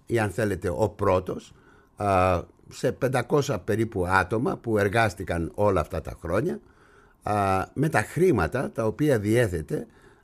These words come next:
α, το Ίδρυμα Ευγενίδου για οτιδήποτε είχαμε ανάγκη. Οτιδήποτε δηλαδή σχεδιάζαμε, είτε τεχνολογικά, είτε οτιδήποτε.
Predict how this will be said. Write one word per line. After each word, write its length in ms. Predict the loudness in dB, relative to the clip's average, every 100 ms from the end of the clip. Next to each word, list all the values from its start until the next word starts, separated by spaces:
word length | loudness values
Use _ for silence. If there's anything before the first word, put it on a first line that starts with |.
| -8
α, 280 | -2 0 0
το 120 | 2
Ίδρυμα 340 | 4 4 2 2
Ευγενίδου 680 | 2 0 0 0 -2 -4
για 340 | -4 -2 -2 -2
οτιδήποτε 680 | -2 -2 -2 -2 -2 -2 -2
είχαμε 320 | -2 0 0
ανάγκη. 480 | 2 4 2 0 -6 -14 -20 -20 -20 _
Οτιδήποτε 680 | -6 -2 0 2 2 2 2
δηλαδή 360 | 2 0 0
σχεδιάζαμε, 720 | -2 -2 0 2 2 0 -2 -2
είτε 200 | -2 -4
τεχνολογικά, 840 | -4 -6 -4 -4 -6 -6 -4 -2
είτε 220 | -4 -4
οτιδήποτε. 720 | -4 -2 0 -2 -2 -8 -10